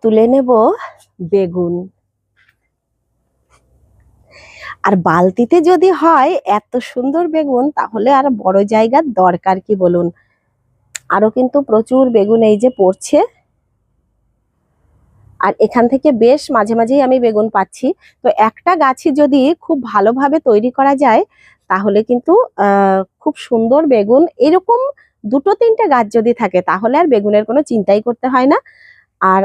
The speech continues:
আমার কাছে already রয়েছে, হ্যাঁ, তিন চারটে গাছ, তো মানে তিন চার জায়গায় আমি করেছি এরকম।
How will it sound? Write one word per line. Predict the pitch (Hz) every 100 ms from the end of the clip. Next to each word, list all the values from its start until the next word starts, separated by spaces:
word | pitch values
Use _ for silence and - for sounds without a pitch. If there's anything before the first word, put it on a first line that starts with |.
| -
আমার | 202 190
কাছে | 220 -
already | 269 220 220 254
রয়েছে, | 233 196 196 - 262
হ্যাঁ, | 277 185
তিন | - 196
চারটে | 220 - 262
গাছ, | 220 190 -
তো | 339 587 - _ -
মানে | 196
তিন | 220 220 240
চার | 294
জায়গায় | 254 208 185 202
আমি | 240 480
করেছি | - 185 175 - 175
এরকম। | 165 165 165